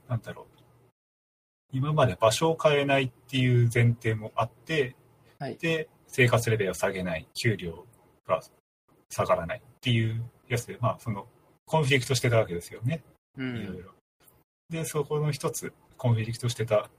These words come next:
Speaker 1: 場所を変えないっていう制約が外れてるので、
Speaker 2: はい。
Speaker 1: そうなると、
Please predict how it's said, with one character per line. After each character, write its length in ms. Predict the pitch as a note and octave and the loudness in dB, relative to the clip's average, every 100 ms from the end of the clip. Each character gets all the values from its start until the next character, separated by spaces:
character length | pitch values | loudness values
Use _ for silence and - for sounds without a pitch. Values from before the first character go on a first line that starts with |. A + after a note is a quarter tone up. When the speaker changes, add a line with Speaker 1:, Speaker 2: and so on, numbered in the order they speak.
| _ | _
Speaker 1:
場 100 | - | 0
所 160 | - D#3 | 2 2
を 40 | D3 | 2
変 180 | C#3 | 4
え 40 | C3+ | 4
な 80 | C3+ | 2
い 20 | |
っ 60 | B2+ | 0
て 100 | C3 | -2
い 20 | |
う 20 | |
制 160 | - B2 | 2 4
約 240 | A#2 B2 | 4 2
が 80 | A#2+ | -4
外 320 | - A#2+ A#2+ | 2 2 4
れ 80 | A#2 | 0
て 180 | - C3+ | 4 4
る 180 | A#2 F#2 | 4 2
の 80 | |
で、 220 | D#2+ - - _ _ _ _ - | -4 -6 -6 _ _ _ _ -8
Speaker 2:
は 140 | C3 | -6
い。 100 | - _ _ - - _ _ _ | -6 _ _ -20 -20 _ _ _
Speaker 1:
そ 220 | - E3+ | -8 -4
う 20 | F3 | 0
な 140 | E3 | 0
る 80 | - | -2
と、 320 | - C3+ | -2 -2